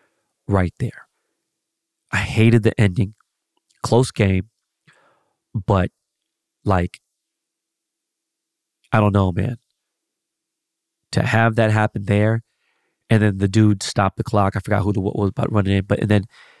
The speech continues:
did that bitch shit, you know, like, just, let me just play it safe and get the W, which I, you know, I get it. It's, it's strategy, it's chess.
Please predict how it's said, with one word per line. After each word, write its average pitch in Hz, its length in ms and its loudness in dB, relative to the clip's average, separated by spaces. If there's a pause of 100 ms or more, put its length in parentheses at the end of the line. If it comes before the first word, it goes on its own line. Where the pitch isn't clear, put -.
(240)
did 120 120 4
that 110 200 2
bitch 110 140 0
shit, - 200 -2
you 110 80 -4
know, 104 140 2
like, 95 180 -2
just, - 240 -2
let 101 80 -2
me 104 60 -2
just 98 220 -2
play 104 160 0
it 101 80 -2
safe 98 200 0
and 110 80 -6
get - 140 -2
the 95 80 -6
W, 104 260 4
which 127 120 0
I, 151 100 2
you 175 120 0
know, 175 100 2
I 160 40 2
get 143 200 4
it. - 100 -2
It's, - 280 -2 (140)
it's - 160 -2
strategy, 110 380 0
it's - 100 -12
chess. - 400 -4